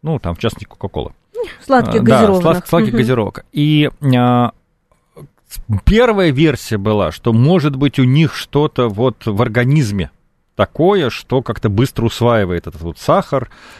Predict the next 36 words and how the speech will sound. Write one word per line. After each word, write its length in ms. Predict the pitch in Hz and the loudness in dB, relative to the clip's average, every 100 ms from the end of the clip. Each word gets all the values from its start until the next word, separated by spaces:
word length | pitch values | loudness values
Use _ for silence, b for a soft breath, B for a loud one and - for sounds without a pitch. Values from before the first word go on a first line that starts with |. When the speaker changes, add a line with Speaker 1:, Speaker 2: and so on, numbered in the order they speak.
| B | B
Speaker 1:
и 60 | 117 | 0
он 120 | 110 | 0
у 20 | |
них 160 | 104 - | 0 -2
откладывается. 920 | 104 117 147 147 113 104 98 - 95 B B B | -4 0 0 0 -4 -4 -6 -4 -6 B B B
А 100 | 120 | -4
потом, 320 | - 147 247 | -2 -2 -2
когда 440 | 240 151 143 139 127 | -2 -2 -2 0 -2
вникли 680 | 113 104 107 117 151 - | -4 -8 -2 2 0 0
в 80 | 107 | -2
этот 220 | 113 - | -2 -2
вопрос, 400 | 151 165 240 269 | -4 0 0 0
оказалось, 540 | 160 131 135 202 156 - | 0 0 0 0 0 -4
что 340 | - 175 175 | -4 0 4
нет. 220 | 175 180 - - _ B B B | 4 2 -2 -20 _ B B B
На 100 | - | -4
самом 280 | 139 214 180 | 0 0 0
деле 320 | 151 208 165 - | 0 0 0 -2
у 140 | 151 | 0
них 240 | 170 165 | 0 0
в 20 | 147 | -2
этом 220 | 147 139 | -2 -4
регионе 340 | 139 185 190 | -2 0 0
просто, 400 | - 170 - 131 - - | 0 -4 -2 -6 -6 -10
ну, 260 | 143 151 | -2 0
как 100 | 135 | 0
бы, 100 | 110 - _ _ 175 | -2 -8 _ _ 0
очень 360 | 180 - 139 | 0 0 2
мало 380 | 127 160 147 113 | 4 4 2 -2
чистой 400 | - 156 - 113 | -2 -4 -2 -2
воды, 360 | 98 110 202 294 _ - - - _ _ b b b b b | 0 2 0 -2 _ -18 -18 -20 _ _ b b b b b
и 100 | 143 | 2
её 480 | 135 143 214 233 - | 2 4 2 2 -2
дорого 540 | - 113 160 214 165 | -8 2 2 2 -2
стоит 460 | 139 - 165 165 - | -6 -2 0 0 0
очистить. 560 | 127 - 127 - - | -6 -2 -4 -6 -16